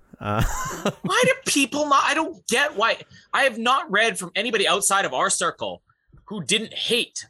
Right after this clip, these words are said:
Speaker 2: Valdo, but I'm like, he is one of the best things in the movie. Like, did those same people hate Boris?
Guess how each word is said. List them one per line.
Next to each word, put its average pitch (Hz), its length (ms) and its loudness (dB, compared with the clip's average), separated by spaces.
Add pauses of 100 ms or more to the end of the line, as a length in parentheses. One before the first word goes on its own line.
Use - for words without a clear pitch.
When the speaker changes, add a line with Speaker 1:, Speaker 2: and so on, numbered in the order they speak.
Speaker 2:
Valdo, 139 480 0
but 151 80 -2
I'm 185 80 -4
like, 196 140 -2 (140)
he 302 220 2
is 302 160 2
one 262 160 2
of 294 60 2
the 285 80 2
best 240 240 0
things 240 200 -6
in 254 60 -8
the 247 60 -8
movie. 262 160 -2
Like, 180 200 -2
did 190 120 0
those 220 240 2
same 214 220 0
people 208 340 -2
hate 170 340 -4
Boris? 240 680 0